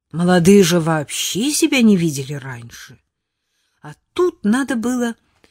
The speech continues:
сформировать к себе отношение. Марьяна, например, мнение о себе изменила к худшему. Когда она увидела в зеркальце скуластое обветренное лицо со впалыми щеками,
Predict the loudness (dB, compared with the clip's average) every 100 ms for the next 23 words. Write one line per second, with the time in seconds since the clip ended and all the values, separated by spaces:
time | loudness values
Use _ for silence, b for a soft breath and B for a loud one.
0 | _ -6 -4 -2 2 4 4 2 0 0
1 | -2 -4 -8 -10 -6 -6 -6 -8 -6 -6
2 | -8 _ _ _ -18 -18 _ -20 -18 -18
3 | -16 -16 -14 -18 -20 -20 _ _ _ _
4 | _ -8 -4 -2 0 0 2 2 0 0
5 | 0 -4 -10 _ _ _ _ _ 2 6
6 | 8 8 8 8 6 4 2 4 4 6
7 | 6 6 4 0 -4 -6 -6 -8 -10 -12
8 | -14 _ _ _ _ _ _ _ -4 2
9 | 6 6 6 4 4 4 4 2 2 4
10 | 4 2 -6 -14 -14 -16 -16 -18 -16 -16
11 | -10 -4 -2 0 -2 -6 -6 -6 -2 -2
12 | -2 -4 -4 -4 -2 -4 -4 -10 -8 -8
13 | -10 _ _ _ -20 -18 -12 -10 -10 -10
14 | -12 -14 -16 -18 -14 -12 -12 -12